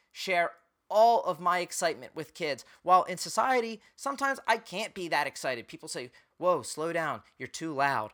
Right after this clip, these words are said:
Quiet down. It's too much for me." Okay, well, then I'm probably just gonna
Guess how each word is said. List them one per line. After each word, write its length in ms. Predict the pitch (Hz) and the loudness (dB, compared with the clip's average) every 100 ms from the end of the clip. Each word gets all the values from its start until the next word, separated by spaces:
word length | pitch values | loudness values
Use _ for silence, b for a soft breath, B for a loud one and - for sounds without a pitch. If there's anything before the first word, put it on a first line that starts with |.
| B _ | B _
Quiet 380 | - 160 156 156 | 2 4 4 0
down. 340 | 156 143 107 - b _ | 0 0 -2 -6 b _
It's 160 | - - | -12 -8
too 180 | 185 | -6
much 280 | 170 160 - | -2 -2 -2
for 120 | - | -12
me." 240 | 117 78 - _ _ - | -12 -12 -14 _ _ -14
Okay, 400 | - 208 170 - - | -4 0 -2 -4 -6
well, 360 | 170 160 151 _ _ _ _ _ _ _ | -2 0 -2 _ _ _ _ _ _ _
then 320 | 151 156 156 _ _ _ _ _ _ _ _ _ _ _ _ | -2 -2 -6 _ _ _ _ _ _ _ _ _ _ _ _
I'm 140 | 156 156 | -10 -6
probably 440 | 170 156 147 131 - | -4 -4 -6 -8 -14
just 160 | 139 | -12
gonna 140 | 135 | -12